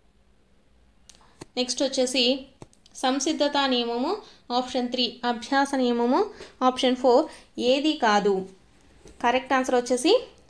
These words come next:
అభ్యాస నియమము. అభ్యాసం కూసు విద్య అనేది ఏ నియమానికి సంబంధించిందంటే అభ్యాస నియమానికి సంబంధించింది. నెక్స్ట్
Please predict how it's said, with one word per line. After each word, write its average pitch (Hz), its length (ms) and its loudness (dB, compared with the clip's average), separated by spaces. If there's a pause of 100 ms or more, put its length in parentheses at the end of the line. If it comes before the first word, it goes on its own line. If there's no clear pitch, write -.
(160)
అభ్యాస 240 440 0 (420)
నియమము. 208 420 0 (480)
అభ్యాసం 320 480 -2 (120)
కూసు 262 320 -2
విద్య 240 300 -6 (140)
అనేది 233 340 -2 (480)
ఏ - 20 4 (120)
నియమానికి 240 520 -4
సంబంధించిందంటే 220 1000 -4 (440)
అభ్యాస 262 400 -6 (120)
నియమానికి 220 520 -4 (340)
సంబంధించింది. 202 880 -4 (580)
నెక్స్ట్ 214 300 -4